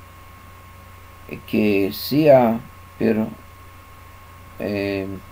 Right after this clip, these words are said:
uno che, mm, tratta il cuoio, se è povero, che deve, ha bisogno di quattro susim per acquistare il cibo.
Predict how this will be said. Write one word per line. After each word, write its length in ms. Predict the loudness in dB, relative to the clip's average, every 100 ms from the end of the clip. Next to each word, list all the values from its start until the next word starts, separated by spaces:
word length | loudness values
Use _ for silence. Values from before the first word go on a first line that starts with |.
| -20 -20 -20 -20 -20 -20 -20 -20 -20 -8
uno 320 | 0 0 0
che, 580 | 0 2 2 0 0 -2
mm, 220 | -4 -6 -10 -8
tratta 380 | 4 6 6 2
il 100 | -2
cuoio, 500 | 2 2 2 -2 -6 -14 -20 -20 -18
se 220 | -6 -2
è 40 | 0
povero, 500 | 2 2 0 -2 -8 -16 -20 -20 -20 -20 -20 -20 -20 -20 -20 -20 -20 -8
che 100 | -6
deve, 840 | -2 2 2 2 2 0 -2 -4 -6 -12 -20 -20 -20 -20 -20 -20 -20 -20 -14
ha 100 | -4
bisogno 320 | -2 0 0
di 160 | 0 -2
quattro 720 | 0 2 2 2 2 2 0 -4 -14 -20 -20 -20 -20 -20
susim 480 | -12 -6 -2 0 -2 0
per 120 | -2
acquistare 380 | -2 -2 0 0
il 80 | 0
cibo. 400 | -4 -4 -4